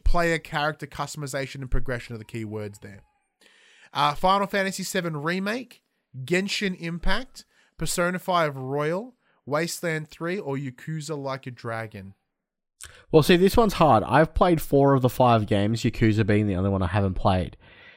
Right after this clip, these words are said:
Speaker 2: And Genshin Impact made such a huge splash when it came out. I can actually see that taking it.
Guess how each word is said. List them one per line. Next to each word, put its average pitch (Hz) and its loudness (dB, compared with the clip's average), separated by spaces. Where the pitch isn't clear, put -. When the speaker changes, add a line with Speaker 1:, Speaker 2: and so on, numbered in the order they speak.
Speaker 2:
And 131 4
Genshin 165 4
Impact 120 2
made 117 2
such - 2
a 139 4
huge 113 0
splash 98 0
when 110 2
it 101 -4
came 95 0
out. 101 0
I 110 2
can 175 -2
actually 113 0
see 107 2
that 92 0
taking 90 -4
it. 78 -8